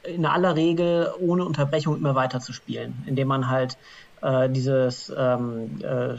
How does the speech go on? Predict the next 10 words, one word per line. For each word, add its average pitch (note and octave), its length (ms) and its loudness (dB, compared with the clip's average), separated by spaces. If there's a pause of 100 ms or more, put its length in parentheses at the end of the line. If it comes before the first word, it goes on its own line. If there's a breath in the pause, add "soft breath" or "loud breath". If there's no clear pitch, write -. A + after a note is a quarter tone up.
schnelle C3+ 580 0 (280)
Neustarten B2 800 0 (340)
wählt. A#2 240 0
Ich - 60 -12
weiß C#3 140 0
gar C3+ 120 -2
nicht, B2+ 160 -4
wie C3 40 0
die C3 80 0
offizielle, C3 540 -4